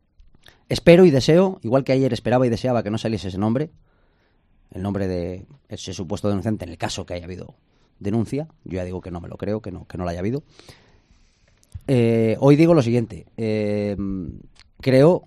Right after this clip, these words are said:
que ha visto que se le ha marchado de las manos. Y que tiene el suficiente poder como para volver otra vez a Federación a decirle, "No, no, espera, que, que no quiero yo que aparezca por ningún lado lo mío, tal,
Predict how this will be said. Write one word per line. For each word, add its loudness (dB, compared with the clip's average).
que -6
ha -4
visto 2
que -2
se -4
le 0
ha 2
marchado -4
de -6
las -14
manos. -16
Y 2
que 0
tiene 4
el -2
suficiente -4
poder -2
como -4
para -2
volver 0
otra 0
vez -2
a -6
Federación -2
a -2
decirle, -6
"No, -6
no, -4
espera, -8
que, -8
que -4
no 0
quiero 0
yo 0
que -2
aparezca -2
por -4
ningún -2
lado 0
lo -2
mío, -4
tal, -6